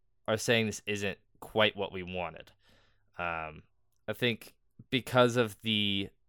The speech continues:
application of what Curse Blade is on, so if you're running Curse Blade, you're running it on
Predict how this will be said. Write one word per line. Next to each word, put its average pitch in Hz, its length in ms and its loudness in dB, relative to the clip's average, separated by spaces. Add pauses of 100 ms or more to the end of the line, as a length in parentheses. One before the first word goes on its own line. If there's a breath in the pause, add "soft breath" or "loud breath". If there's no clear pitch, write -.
application 110 760 2
of 95 180 -6 (100)
what 110 240 -2
Curse 101 200 -2
Blade 95 220 0
is 90 100 -6
on, 98 280 2
so 90 280 -4 (140)
if - 180 -6
you're 107 100 0
running 104 220 2
Curse 95 240 -2
Blade, 90 380 -2
you're 92 160 -4
running 90 220 -2
it 85 80 -4
on 85 460 -4